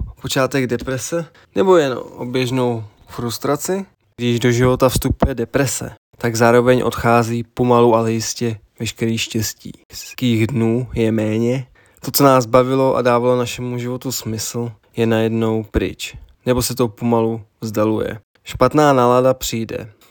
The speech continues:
ale zase odejde. Nemáte ji každý den neustále. To je ten rozdíl mezi depresí a jen špatnou náladou. Deprese, když jednou začne,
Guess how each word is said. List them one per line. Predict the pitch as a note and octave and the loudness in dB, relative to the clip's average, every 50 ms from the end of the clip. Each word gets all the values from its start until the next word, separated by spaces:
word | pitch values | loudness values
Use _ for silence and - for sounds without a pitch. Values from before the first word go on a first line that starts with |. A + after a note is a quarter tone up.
| _ - _ | _ -16 _
ale | - G#2+ A2+ | -4 -2 -2
zase | A2 A2+ A2 - - | -2 -2 -4 -4 -4
odejde. | G#2 A2 G#2+ G#2+ G2+ G#2+ G2+ G2+ - - A2 A#2 _ _ _ _ | -4 -4 -4 -4 -6 -6 -6 -8 -8 -10 -12 -16 _ _ _ _
Nemáte | - B2 A#2+ B2 B2 B2 B2 A#2+ - C3 B2 | -4 -2 2 2 4 2 2 0 0 -2 0
ji | A#2+ A#2 G#2+ | 0 -2 -2
každý | - A2+ A2 G#2+ G#2 A2+ A2 A2 | -4 -4 -4 -4 -4 -6 -6 -6
den | G#2 G2+ F2+ F#2+ G#2 G2+ | -4 -6 -6 -6 -6 -6
neustále. | G2+ G#2 A2 A2+ - - - G2 - - - - - - B2 - - _ _ - _ _ _ | -4 -6 -6 -6 -8 -8 -6 -6 -6 -6 -6 -10 -12 -14 -16 -20 -20 _ _ -20 _ _ _
To | - G3 F#3+ C#3 G#2+ - _ _ _ | 2 2 2 2 0 -4 _ _ _
je | B2 A#2 A#2 | -4 -4 -4
ten | A2 - B2 A#2 A2 A2 A2 G#2+ - _ _ _ _ - | -2 -2 -2 -2 0 -2 -6 -8 -12 _ _ _ _ 0
rozdíl | B2+ B2+ C3 A#2 G#2+ G#2+ A#2+ A2+ A2 G#2+ A2 | 2 2 2 2 0 -4 -4 -6 -4 -4 -4
mezi | A2+ A#2 A2+ G#2 A2+ A2 G#2+ | -4 -4 -4 -4 -4 -6 -4
depresí | G#2+ A2+ A2 - - C3 B2 A2+ - - - A#2+ - - _ _ _ | -4 -4 -4 0 2 2 2 2 0 -4 -6 -8 -14 -18 _ _ _
a | - - | -4 0
jen | A2+ A2 A#2 A2 A2 A2 | 2 2 4 2 0 -4
špatnou | G#2 - - - - A2+ G#2 - - A#2+ A2+ G#2 G#2+ G#2 | -8 -10 -12 -6 -4 -4 -4 -4 -4 -4 -4 -2 -2 -4
náladou. | G#2 G2+ G#2 G#2 A2+ A#2+ A#2+ A2+ A2 - - - B2 A#2+ - _ _ _ _ - | -4 -2 0 2 4 4 4 2 0 -6 -8 -10 -14 -14 -16 _ _ _ _ -10
Deprese, | C3 B2+ - E3 D3+ - D#3 D3 | -6 0 2 2 2 2 2 0
když | C#3+ C3+ - - | 0 0 0 0
jednou | D3+ D3+ D3+ E3 D#3 C3+ G#2+ | 0 0 2 0 0 0 0
začne, | G#2+ B2 C3+ - - - A2+ A2+ A#2 - | -2 -2 -4 -4 -8 -10 -10 -12 -12 -16